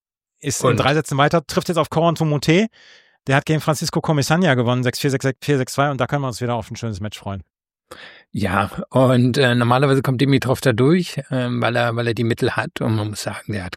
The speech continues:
Speaker 2: krass aufgeschlagen heute. Siebenundvierzig von neunundvierzig Punkten hinterm ersten Aufschlag. Passiert ganz selten, sechsundzwanzig Asse.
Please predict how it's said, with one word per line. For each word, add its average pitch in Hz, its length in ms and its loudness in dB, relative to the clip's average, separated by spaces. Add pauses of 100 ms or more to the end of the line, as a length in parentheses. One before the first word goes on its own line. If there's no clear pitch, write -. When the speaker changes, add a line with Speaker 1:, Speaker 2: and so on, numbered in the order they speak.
Speaker 2:
krass - 500 -6
aufgeschlagen 131 560 2
heute. 151 440 2
Siebenundvierzig 131 640 2
von 131 100 0
neunundvierzig 120 560 -2
Punkten 143 220 2
hinterm 127 220 2
ersten 117 260 0
Aufschlag. 127 440 -2
Passiert 110 320 -2
ganz 110 280 -2
selten, 127 320 2
sechsundzwanzig 117 640 -4
Asse. 139 320 0